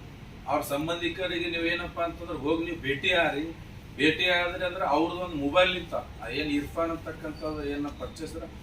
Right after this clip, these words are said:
ಅವ್ನ ಮೊಬೈಲ್ ನಿಂತ ಅವನಿಗೆ ನೀವು ಕರೆ ಮಾಡಿ, ಕರೆ ಮಾಡಿ ಅವರು ಸಂಬಂಧಿಕರು ಅದಾರ, ಅವ್ರು ಬಂದಾರ ಅಂತಂದ್ರೆ ಅವ್ರು ಹಂಡ್ರೆಡ್ ಪರ್ಸೆಂಟ್ ಬರ್ತಾರೆ, ಇಲ್ಲ ಅವ್ರ ಮನೆಗೆ ಹೋಗ್ತಾರಂತೆ.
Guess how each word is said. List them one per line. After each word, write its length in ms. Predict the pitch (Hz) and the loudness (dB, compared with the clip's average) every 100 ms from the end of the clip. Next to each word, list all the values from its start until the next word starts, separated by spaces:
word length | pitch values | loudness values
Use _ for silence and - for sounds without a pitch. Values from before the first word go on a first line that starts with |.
| - | -2
ಅವ್ನ 240 | - 156 165 | 4 4 4
ಮೊಬೈಲ್ 340 | 156 165 185 | 4 6 4
ನಿಂತ 200 | 190 185 | 4 -2
ಅವನಿಗೆ 340 | 196 185 185 180 | 0 0 -2 -6
ನೀವು 180 | 190 | -6
ಕರೆ 200 | - 196 | 2 4
ಮಾಡಿ, 300 | 170 160 240 - - - - - - | 6 4 0 -4 -10 -12 -12 -14 -4
ಕರೆ 200 | 143 160 | 2 4
ಮಾಡಿ 340 | 180 180 180 196 | 4 2 2 2
ಅವರು 380 | 165 170 180 190 | 4 2 2 0
ಸಂಬಂಧಿಕರು 580 | 156 156 165 165 165 | -2 -2 0 -2 -2
ಅದಾರ, 220 | 180 165 175 | 0 2 2
ಅವ್ರು 200 | 165 160 | 0 0
ಬಂದಾರ 360 | 139 143 160 | -2 -2 0
ಅಂತಂದ್ರೆ 320 | 156 143 196 | -2 -4 -6
ಅವ್ರು 200 | 180 170 | -2 0
ಹಂಡ್ರೆಡ್ 460 | 143 - 131 147 - | -2 -6 -6 -6 -8
ಪರ್ಸೆಂಟ್ 300 | 143 160 147 | -10 -8 -6
ಬರ್ತಾರೆ, 300 | 139 - 160 | -6 -6 -4
ಇಲ್ಲ 120 | 160 | 0
ಅವ್ರ 200 | 147 139 | 0 0
ಮನೆಗೆ 240 | 127 143 135 | 0 -2 -2
ಹೋಗ್ತಾರಂತೆ. 720 | 131 135 143 - - - - | -6 -6 -8 -8 -10 -10 -14